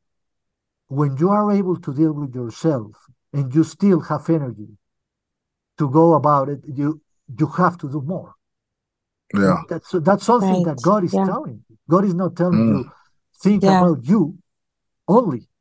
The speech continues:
Speaker 3: Yeah, think
Speaker 2: Yeah,
Speaker 3: about
Speaker 2: that's
Speaker 3: others.
Speaker 2: beautiful.
Speaker 3: Yes.
Speaker 1: So Alvaro, he
Speaker 3: That
Speaker 1: says,
Speaker 3: is
Speaker 1: he says,
Speaker 3: powerful.
Speaker 1: "Alvaro, please, from now on, think what are you going to do for others? Because the spirit you
Speaker 3: Right.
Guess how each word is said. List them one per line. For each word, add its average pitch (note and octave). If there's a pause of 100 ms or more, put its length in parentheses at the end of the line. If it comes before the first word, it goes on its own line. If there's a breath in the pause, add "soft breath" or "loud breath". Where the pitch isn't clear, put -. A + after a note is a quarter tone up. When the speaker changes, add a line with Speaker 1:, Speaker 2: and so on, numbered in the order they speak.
(800)
Speaker 3:
Yeah, F#3+ (220)
think F#3+
Speaker 2:
Yeah, G3+
Speaker 3:
about F#3
Speaker 2:
that's F#3
Speaker 3:
others. F#3+
Speaker 2:
beautiful. G#3
Speaker 3:
Yes. G#3+
Speaker 1:
So D#3+
Alvaro, A#3 (380)
he D#3+
Speaker 3:
That B3
Speaker 1:
says, C4+
Speaker 3:
is F4+
Speaker 1:
he -
says, B3+
Speaker 3:
powerful. G#3+
Speaker 1:
"Alvaro, G3 (120)
please, G#3+ (100)
from D3
now F3+ (140)
on, C#4 (880)
think E3+ (120)
what D#3+
are D#3+
you D3+
going D3+
to B2+
do C3+
for A2+
others? F3 (1120)
Because C#3 (320)
the D3+
spirit G3+ (100)
you E3+
Speaker 3:
Right. E3+